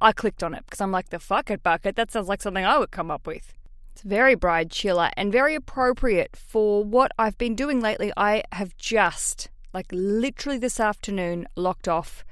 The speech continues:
Well, I say locked off. I'm probably gonna have to go back and fix things when the sub-editor has a crack at it. Locked off my book. All seventy-five thousand words of it. Gosh, I hope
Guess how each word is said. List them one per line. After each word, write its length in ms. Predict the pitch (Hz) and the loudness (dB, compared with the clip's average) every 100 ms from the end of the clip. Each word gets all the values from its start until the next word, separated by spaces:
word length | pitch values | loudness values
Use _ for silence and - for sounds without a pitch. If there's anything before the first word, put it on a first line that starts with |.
| - - - - - - | -16 -20 -20 -18 -12 -4
Well, 160 | 110 | -2
I 80 | - | -2
say 240 | 156 185 165 | -2 0 0
locked 280 | - - | -2 -6
off. 220 | - - - | -6 -6 -6
I'm 120 | 151 | -6
probably 260 | 190 185 | -6 -6
gonna 160 | 156 - | -6 -8
have 140 | 135 | -12
to 80 | - | -6
go 100 | 180 | -4
back 160 | 165 - | -4 -6
and 120 | 175 | -6
fix 220 | 220 - | -6 -6
things 240 | - 175 147 | -6 -4 -2
when 120 | 196 | -2
the 80 | 190 | 0
sub-editor 560 | - 180 214 208 196 | 0 0 0 -2 -4
has 160 | 175 180 | -6 -6
a 40 | |
crack 300 | - 185 - | -4 -4 -2
at 80 | 202 | -4
it. 100 | 214 - - - - | -4 -8 -18 -14 0
Locked 400 | 214 233 - 233 | 8 8 8 2
off 200 | 196 - | 2 2
my 180 | 202 196 | -2 0
book. 380 | 165 - - - - - - | -2 -4 -12 -16 -10 -8 -2
All 220 | 208 240 | 0 0
seventy-five 1040 | - 214 202 214 214 196 - 170 180 180 | 0 -2 -2 0 -2 -4 -6 -4 -4 -4
thousand 500 | - 170 175 165 170 160 | -6 -6 -4 -6 -8 -6
words 300 | 165 151 147 | -6 -6 -10
of 100 | 156 | -12
it. 240 | 143 - 175 | -14 -14 -10
Gosh, 1040 | 156 196 190 196 196 190 190 190 - - - - | 0 2 4 4 4 4 4 0 -2 -6 -6 -2
I 140 | 185 | -2
hope 460 | 180 190 185 - | 0 0 0 0